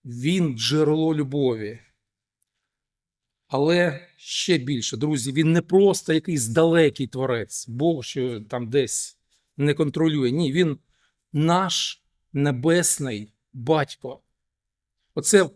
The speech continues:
важливо розуміти. Через віру в Ісуса Христа ми стали Його діть-, дітьми. Друзі, Євангеліє <clears throat> від Івана, перший розділ, дванадцятий вірш. «А тим, які прийняли Його, дав владу стати Божими дітьми,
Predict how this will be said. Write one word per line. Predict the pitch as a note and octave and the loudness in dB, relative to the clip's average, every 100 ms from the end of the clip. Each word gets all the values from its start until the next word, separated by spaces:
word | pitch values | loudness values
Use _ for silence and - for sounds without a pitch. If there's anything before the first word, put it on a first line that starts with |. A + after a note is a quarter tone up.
| _ | _
важливо | D3 C#3+ E3+ D#3+ | -2 0 2 4
розуміти. | D#3 C#3 D3+ C3 A2 A2+ _ - - _ _ _ | 4 2 -2 -4 -6 -10 _ -20 -20 _ _ _
Через | - G3+ F#3 D#3+ B2 B2+ | 2 6 8 6 2 0
віру | F#3+ B3 A3 D#3+ | 2 4 4 2
в | |
Ісуса | D#3+ - G#3+ - | 0 0 0 0
Христа | D3+ D#3 D3 - A3+ F#3+ | 0 2 2 6 6 6
ми | D3 G#3+ G3+ | 6 6 6
стали | - - G#3 A3+ G#3+ D#3+ | 2 0 2 2 2 0
Його | D#3 E3+ F3 | 2 2 2
діть-, | D3 E3 | -2 -8
дітьми. | - E3 - C#3+ | -6 -4 -2 -2
Друзі, | A2 E3 B2+ A2+ A2+ _ _ _ _ _ | 0 0 0 -4 -6 _ _ _ _ _
Євангеліє | C#3 G3+ F#3 F#3 D3+ _ | 0 2 2 0 -2 _
<clears throat> | - | 4
від | - G#3+ D#3+ E3 - | 6 6 4 0 0
Івана, | F3+ F3 F#3+ C#3 | -2 0 -2 -2
перший | _ G3+ F3 - - C#3+ | _ 2 2 -4 -2 0
розділ, | C3+ A#2 B2 A2 | 0 -2 -6 -6
дванадцятий | C#3 G3 F#3 - D#3 | -2 -2 -2 -4 -6
вірш. | C3 A#2+ - - _ _ _ _ _ | -4 -6 -8 -18 _ _ _ _ _
«А | D3 | -8
тим, | - - G#3 C#3 G#2 | -2 2 4 2 -4
які | A2 D3+ - D3+ | -2 -2 -2 -6
прийняли | - _ E3+ E3 F#3+ F#3+ F3 F3 | -6 _ 0 0 0 -2 0 0
Його, | D#3+ C3 G#2 F#2+ _ _ _ | 0 -2 -6 -10 _ _ _
дав | G#2 A#2+ D#3+ F#3 D#3+ - | -10 -2 -2 -2 -10 -14
владу | C3+ D#3 D3+ A#2 G#2+ A2+ | -4 0 0 -2 -6 -10
стати | - - - D#3+ E3 F3+ F3 F3 | -2 -2 0 -2 -2 -2 -2 -6
Божими | A#2+ D#3+ D3+ D3+ D3+ | -2 0 0 -2 -4
дітьми, | C#3 D3+ D3 B2 A2 | -6 -6 -6 -6 -8